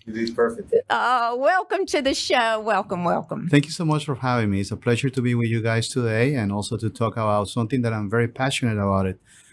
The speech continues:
Speaker 1: which is how's the way for us as a health professionals to fight the opioid epidemic.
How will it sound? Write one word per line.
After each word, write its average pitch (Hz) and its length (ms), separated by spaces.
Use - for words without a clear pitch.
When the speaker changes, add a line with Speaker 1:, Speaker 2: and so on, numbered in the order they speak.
Speaker 1:
which 117 240
is 120 200
how's 165 320
the 175 80
way 131 200
for 120 260
us 107 400
as 120 160
a 120 60
health 127 300
professionals 117 760
to - 180
fight 113 400
the 101 60
opioid 101 340
epidemic. 90 640